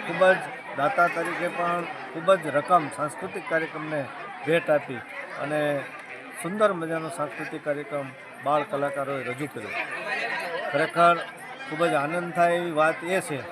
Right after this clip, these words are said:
કે આજના દિવસે આ ગામની અંદરથી આગળ વધીને શિક્ષક તરીકે જુદા જુદી શાળાઓમાં પોતાની ફરજ બજાવતા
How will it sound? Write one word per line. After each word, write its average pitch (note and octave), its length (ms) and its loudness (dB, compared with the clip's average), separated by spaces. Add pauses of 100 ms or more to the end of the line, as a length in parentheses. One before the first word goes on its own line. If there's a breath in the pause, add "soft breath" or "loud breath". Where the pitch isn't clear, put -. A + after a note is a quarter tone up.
(340)
કે D3+ 80 -2
આજના D3+ 380 2
દિવસે E3+ 520 -2 (340)
આ C#3 60 -2
ગામની D#3 420 -2
અંદરથી D#3+ 520 -4 (480)
આગળ D3 220 2
વધીને D3+ 520 0 (260)
શિક્ષક F#3+ 300 -2 (140)
તરીકે D3+ 400 -2
જુદા C#3 300 0
જુદી D#3 380 -4
શાળાઓમાં D3 560 0
પોતાની C#3+ 280 -6
ફરજ C#3 320 -4
બજાવતા C3+ 480 -2